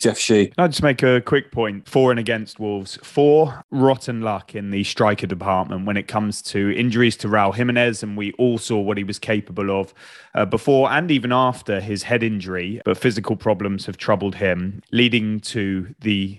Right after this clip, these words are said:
Speaker 2: recruitment of Sasa Kalajdzic from Stuttgart. Uh, a significant outlay, especially for a, a player who has not been part of the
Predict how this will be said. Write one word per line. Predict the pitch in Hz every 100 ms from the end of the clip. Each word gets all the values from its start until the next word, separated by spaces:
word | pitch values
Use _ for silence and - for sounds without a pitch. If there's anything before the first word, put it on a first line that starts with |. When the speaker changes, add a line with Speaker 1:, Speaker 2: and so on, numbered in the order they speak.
| _
Speaker 2:
recruitment | - 104 139 135 113 113 107 -
of | 107 98
Sasa | - 123 - 107
Kalajdzic | 117 117 104 98 90 85 - -
from | - 104 95
Stuttgart. | - 117 110 95 87 - - - - - -
Uh, | 92 92
a | 117
significant | 127 120 139 - 113
outlay, | 117 123 107 101
especially | 107 - - 131 - 110
for | 104 107 104
a, | 101 - -
a | -
player | - 123 117 104
who | 107 110 107 101 - _ _ -
has | - 104 113
not | 131 117
been | 104 98
part | 98 104 101 -
of | 98 92
the | 98 95 87